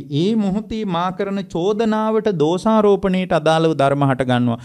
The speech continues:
ඕගොල්ලන්ට ඒ ධර්ම ටික දකින්න පුළුවන් නම්. දැන් අපි මොකද්ද? අපි ඒක දකින්නේ. අපි ඒක අනුව කල්පනා කරනවා.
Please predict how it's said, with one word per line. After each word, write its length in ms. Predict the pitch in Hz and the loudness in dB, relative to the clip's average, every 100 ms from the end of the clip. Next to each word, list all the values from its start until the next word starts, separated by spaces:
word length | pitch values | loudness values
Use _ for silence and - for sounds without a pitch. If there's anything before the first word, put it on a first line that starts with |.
| - | -8
ඕගොල්ලන්ට 380 | - 147 180 190 | -2 2 2 2
ඒ 100 | 202 | 0
ධර්ම 340 | 165 143 165 208 | 2 2 4 4
ටික 240 | 220 247 | 2 -2
දකින්න 400 | 208 196 202 190 | -2 -2 -2 -2
පුළුවන් 360 | 185 131 98 80 | -2 -2 -2 -4
නම්. 140 | 82 90 | -6 -2
දැන් 140 | 139 | 0
අපි 140 | 131 196 | 2 0
මොකද්ද? 320 | 202 220 202 | 2 0 0
අපි 220 | 120 208 | -2 -2
ඒක 140 | 226 226 | -4 -2
දකින්නේ. 720 | 156 147 247 226 151 127 120 - - | -2 2 2 4 2 0 -4 -12 -4
අපි 240 | 135 208 | -2 0
ඒක 160 | 196 202 | -2 -2
අනුව 240 | 185 233 | 0 0
කල්පනා 420 | 240 233 208 147 110 | 0 -2 -2 -6 -8
කරනවා. 320 | - - | -14 -20